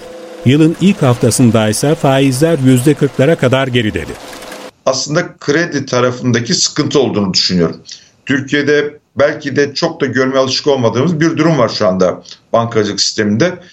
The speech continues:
Speaker 2: Sistemdeki mevduatın toplamı krediden fazla. Sistem şöyle çalışıyor. Sizden aldığı mevduatı ve size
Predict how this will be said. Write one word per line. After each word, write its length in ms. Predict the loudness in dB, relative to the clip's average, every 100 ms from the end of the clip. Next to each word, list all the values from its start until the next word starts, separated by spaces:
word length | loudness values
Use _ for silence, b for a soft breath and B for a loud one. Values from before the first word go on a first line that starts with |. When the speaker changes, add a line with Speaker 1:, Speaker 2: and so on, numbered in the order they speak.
| B
Speaker 2:
Sistemdeki 720 | -2 -2 0 -2 0 -4 -2
mevduatın 840 | 2 2 4 2 2 2 2 0 0
toplamı 580 | 0 -2 -2 -2 -2
krediden 520 | 0 0 0 0 0 2
fazla. 460 | 0 2 -2 -4 -8
Sistem 380 | -6 -2 -2 0
şöyle 260 | 0 0
çalışıyor. 360 | 0 -2 0 -2
Sizden 400 | 0 0 2 2
aldığı 580 | 2 2 2 2 2 B B _
mevduatı 640 | 0 2 2 2 2 0
ve 100 | -2
size 480 | -2 -2 0 0 -2